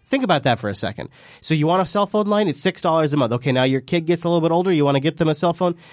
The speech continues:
Six dollars a month. You got a small business, you're growing, you wanna give a couple employees some phones? Six dollars a month. Six dollars a month for a phone, and then your usage on top of that. Ting just takes your minutes, your messages, your megabytes, you add 'em up, and that's what you pay. It's simple, it's straightforward.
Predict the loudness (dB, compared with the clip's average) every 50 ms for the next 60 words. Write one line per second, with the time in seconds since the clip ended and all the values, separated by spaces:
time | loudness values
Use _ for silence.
0 | -18 -10 -4 -2 -2 -2 -2 0 0 2 2 2 2 0 0 -2 -2 -4 -4 -4
1 | -4 -4 -4 -2 -2 -2 -2 -2 0 -2 -2 0 0 0 0 0 0 -2 -2 -2
2 | -2 -2 0 0 2 2 2 2 2 2 2 2 0 0 0 -2 -2 -2 -2 -2
3 | -2 0 0 0 0 0 0 0 0 0 -2 -2 -4 -4 -2 0 0 0 0 -2
4 | -6 -14 -20 -16 -8 -4 -2 -2 -2 -2 -2 -2 0 2 2 2 2 2 0 2
5 | 2 0 0 -2 -4 -6 -4 -4 -4 -4 -4 -2 0 0 2 2 2 2 2 2
6 | 2 2 0 -2 -2 -2 0 -2 0 0 0 0 0 0 0 -2 -8 -16 -12 -6
7 | -4 0 0 2 2 2 2 2 0 -2 -2 -2 -2 0 0 0 0 0 0 0
8 | -2 -4 -8 -10 -12 -12 -16 -20 -20 -10 -4 -2 0 0 0 0 0 -2 -2 -2
9 | -2 -2 0 0 2 0 0 0 0 0 2 2 2 0 0 -2 -2 0 0 0
10 | 2 2 2 0 0 0 0 0 0 -2 -4 -2 -2 0 2 2 2 0 0 -2
11 | -2 -2 -2 -2 -2 -4 -4 -4 -4 -4 -4 -6 -6 -6 -4 -2 -2 0 2 2
12 | 0 0 0 -2 -4 0 0 0 0 2 2 2 2 2 2 0 -4